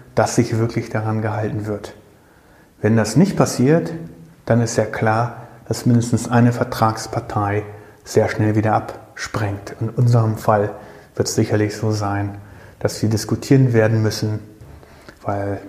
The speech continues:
meiner Tochter fallen dann natürlich Ausreden ein. Das ist eben so, Kinder sind da sehr kreativ, haben dann plötzlich was anderes vor und so weiter und so fort.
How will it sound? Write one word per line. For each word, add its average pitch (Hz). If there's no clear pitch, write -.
meiner 104
Tochter -
fallen 104
dann 101
natürlich 131
Ausreden 113
ein. 104
Das -
ist -
eben 107
so, 104
Kinder 107
sind 104
da 104
sehr 113
kreativ, 117
haben 107
dann 101
plötzlich -
was 107
anderes 117
vor 110
und 131
so 110
weiter 110
und 107
so -
fort. 123